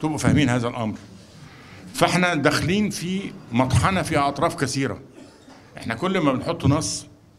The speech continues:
في ال-، في ال-، في القانون لصالح محامي، سواء في الإدارة القانونية أو في، آه، آه،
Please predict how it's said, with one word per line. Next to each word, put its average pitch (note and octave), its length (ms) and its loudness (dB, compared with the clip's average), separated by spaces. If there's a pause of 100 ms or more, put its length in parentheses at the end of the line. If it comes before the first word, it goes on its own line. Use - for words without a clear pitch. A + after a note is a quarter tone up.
(720)
في - 80 -12
ال-، - 260 -10
في G#2+ 160 -6
ال-، F#2+ 180 -4
في - 80 -6
القانون B2 520 4
لصالح C#3+ 360 -2
محامي، C3 400 -2
سواء C3+ 260 -6
في C3 120 -10
الإدارة B2+ 320 -2
القانونية B2 500 -2
أو B2+ 180 -4
في، B2 200 -4
آه، A2+ 40 -6
آه، - 20 -8